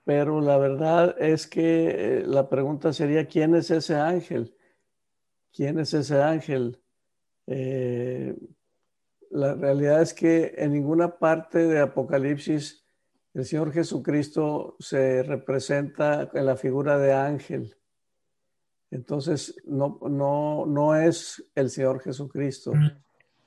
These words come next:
Speaker 1: Es un ángel que viene en representación y con el poder, y precisamente esa descripción nos,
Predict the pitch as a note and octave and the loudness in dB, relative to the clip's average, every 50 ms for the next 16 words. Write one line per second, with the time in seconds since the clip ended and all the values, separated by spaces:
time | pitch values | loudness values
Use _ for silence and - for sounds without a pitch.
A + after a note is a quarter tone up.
0 | _ _ _ _ _ _ _ _ _ _ _ _ _ _ _ - - C3 C#3 - | _ _ _ _ _ _ _ _ _ _ _ _ _ _ _ -2 -2 -2 0 0
1 | - F3 F3 F3 E3 E3 E3+ F3+ E3+ - G3 F#3+ F#3+ F#3+ F#3+ - D#3+ C#3+ A#2 B2 | 2 4 4 6 6 6 6 4 4 6 6 6 6 4 2 0 -2 0 0 2
2 | C3+ C#3 D3 D#3+ F3 F#3+ F#3+ F3+ E3 E3 D3 - - C3 C3 B2 - - C3 A#2+ | 2 2 4 4 4 4 4 4 2 2 0 0 0 0 0 0 0 0 -2 0
3 | - - C3 A#2+ - - C#3+ C3+ C#3 D3 D#3+ D#3+ E3 D3+ - - D3 C3+ B2+ A#2+ | 2 2 2 2 2 0 2 2 2 2 2 0 0 -2 -2 -4 -2 -2 -2 -2
4 | - - - C3+ B2+ B2 B2+ B2+ C#3+ C#3+ C#3+ - _ _ _ _ _ _ _ - | -4 -4 0 0 2 4 6 6 4 4 0 -6 _ _ _ _ _ _ _ -4
5 | C#3+ C3 - - C3 C#3 C#3 C3+ - E3 D#3+ D#3+ D#3 D#3+ D3+ - F3+ E3 D#3+ D3+ | -4 -4 -2 0 0 0 0 2 2 2 2 2 2 0 2 2 4 4 4 4
6 | C#3+ D3+ D#3+ D#3 D3+ - - - D3 C3 C3+ - D3 C#3+ C#3+ D3 D3 D3 C3+ - | 2 0 0 0 0 -2 -4 -6 -6 -6 -6 -4 -2 0 0 0 0 -2 -4 -8
7 | - - | -12 -18